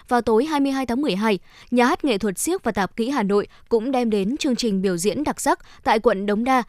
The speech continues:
vào tối ngày hai mươi hai tháng mười hai. Trung tâm Văn hóa thành phố Hà Nội sẽ biểu diễn chương trình nghệ thuật tại quận Hà Đông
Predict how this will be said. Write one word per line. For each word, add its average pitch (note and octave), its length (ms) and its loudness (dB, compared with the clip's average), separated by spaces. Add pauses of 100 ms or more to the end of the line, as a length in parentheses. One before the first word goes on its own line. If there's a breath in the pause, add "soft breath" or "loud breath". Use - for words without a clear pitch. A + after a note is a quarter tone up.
(160 soft breath)
vào A3+ 140 2
tối G#3 240 0
ngày C#4+ 160 -2
hai G#3+ 120 -2
mươi G#3+ 100 0
hai G#3 140 -2
tháng G3+ 160 -4
mười A#3+ 120 0
hai. G#3 220 2 (340 soft breath)
Trung C#4 160 0
tâm C4 140 0
Văn B3 140 -2
hóa A3 220 0
thành A#3+ 180 -2
phố - 140 -4
Hà C4 140 -2
Nội G#3 220 4 (180 loud breath)
sẽ C#4 160 2
biểu C4+ 200 2
diễn G#3+ 240 -2
chương E4 160 -2
trình B3 200 0
nghệ G3+ 140 -2
thuật G3+ 260 -2
tại F3 140 -4
quận G3 200 0
Hà F#3+ 180 -2
Đông A#3 220 2